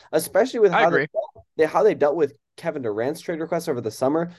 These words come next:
Speaker 1: They were incredibly patient, you know, they sought out, they heard deals, they didn't get one that they liked. And so what did they do? They kept him on and they played for most of the season with him on the roster. And that was the best course of action. And then here,
Speaker 2: But
Speaker 1: for
Speaker 2: the
Speaker 1: Sean
Speaker 2: difference
Speaker 1: Marks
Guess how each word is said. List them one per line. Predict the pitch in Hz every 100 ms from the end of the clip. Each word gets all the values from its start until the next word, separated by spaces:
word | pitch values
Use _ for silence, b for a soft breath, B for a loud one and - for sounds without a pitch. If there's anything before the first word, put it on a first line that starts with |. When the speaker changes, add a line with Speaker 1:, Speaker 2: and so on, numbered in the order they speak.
| B
Speaker 1:
They | 214
were | 247 185
incredibly | 135 - 190 151 131
patient, | 127 151 196 - 92
you | 113
know, | 120 139 B B
they | 123 156 170
sought | - 143 131
out, | 139 131 -
they | 135 143 -
heard | 120 147 135
deals, | 123 123 123 117
they | 117
didn't | 110 139
get | 147 -
one | 147
that | 139 135
they | 147
liked. | 113 104 107
And | 107 117
so | - 123
what | 123 127
did | 143
they | 151
do? | 139 135 101
They | 104
kept | - - 127 -
him | 131
on | 107 104 110 b b
and | 120 120
they |
played | 120 - 127 131 135 - _ _
for | 139 131
most | 123 131 -
of |
the | 127
season | - 180 151 113
with | 113 113
him | 113 110
on | 95 110
the | 117
roster. | 147 151 - 95 87 _ _ _ -
And | 131 131 123 - _ -
that | 127 135
was | 147 135
the | 131
best | 123 131
course | - 131
of | 139
action. | 185 185 - 98
And | 120
then | 131
here, | 127 214 214 147 143 -
Speaker 2:
But | 175 -
Speaker 1:
for |
Speaker 2:
the | 196
Speaker 1:
Sean |
Speaker 2:
difference | 202 233 220 147
Speaker 1:
Marks | 135